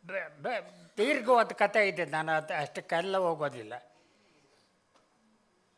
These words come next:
ವಾಲ್-, ಆ, ವಾಲೆ ಕೆಳಕ್ಕೆ ಬೀಳ್ತಾನೆ,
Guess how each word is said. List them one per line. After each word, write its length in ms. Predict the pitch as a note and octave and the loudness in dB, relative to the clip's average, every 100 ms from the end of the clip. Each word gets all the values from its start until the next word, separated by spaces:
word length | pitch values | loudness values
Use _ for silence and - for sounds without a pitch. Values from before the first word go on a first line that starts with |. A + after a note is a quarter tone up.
| _ E3+ | _ 0
ವಾಲ್-, 460 | G3+ A3+ F#3 F3 | 2 0 -4 -2
ಆ, 140 | E3+ D#3 | 0 0
ವಾಲೆ 720 | D3 C#3+ D#3+ G3+ A3 F3 F#3 | -4 0 2 2 2 0 -4
ಕೆಳಕ್ಕೆ 460 | - F3 A3 G#3+ | -2 2 2 2
ಬೀಳ್ತಾನೆ, 720 | F#3 D#3+ - C3 D#3+ - - | -2 -2 -2 -8 -8 -12 -18